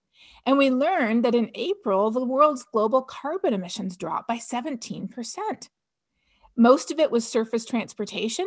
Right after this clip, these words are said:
but a lot of it was industry, power generation, even aviation. For a few moments, a little sprout of green hope seemed to grow from the dry ground.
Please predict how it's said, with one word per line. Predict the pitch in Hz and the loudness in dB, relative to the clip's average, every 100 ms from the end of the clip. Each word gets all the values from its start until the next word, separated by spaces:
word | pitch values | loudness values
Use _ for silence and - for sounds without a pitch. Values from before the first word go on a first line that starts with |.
| 403 | 0
but | 214 | 2
a | |
lot | 202 208 240 | 4 6 4
of | |
it | 240 - | 0 0
was | 196 196 - | 0 -2 -6
industry, | 196 208 233 - 294 302 302 | -6 -2 -2 -4 -6 -4 -4
power | - - 240 240 | -2 0 2 0
generation, | 254 262 269 254 294 277 | 0 0 -2 -4 -6 -6
even | 285 269 | -4 -6
aviation. | 254 262 254 269 - 220 208 - _ _ _ _ _ _ _ _ _ _ _ _ _ _ _ _ _ _ _ _ _ _ _ _ _ _ _ _ _ _ _ _ _ _ _ _ _ _ | -4 -6 -6 -8 -8 -12 -12 -18 _ _ _ _ _ _ _ _ _ _ _ _ _ _ _ _ _ _ _ _ _ _ _ _ _ _ _ _ _ _ _ _ _ _ _ _ _ _
For | - 302 285 | -4 2 2
a | |
few | 277 - 311 349 330 | 0 -6 0 0 2
moments, | 262 262 185 - - - - - _ _ _ - | 0 0 -2 -6 -12 -16 -16 -20 _ _ _ -4
a | 240 | 0
little | 233 254 285 285 285 - - | 2 8 10 10 6 0 -14
sprout | - - - 269 247 226 - | -14 -14 -2 6 6 6 2
of | 240 | -2
green | 285 254 247 240 | 0 4 6 6
hope | - 254 - - | 6 4 4 -4
seemed | - 233 | -2 0
to | 233 | 0
grow | 220 226 233 196 202 | 0 4 6 6 4
from | 233 202 | -2 -4
the | |
dry | 190 185 190 | 0 -2 -2
ground. | 185 190 - | -4 -6 -8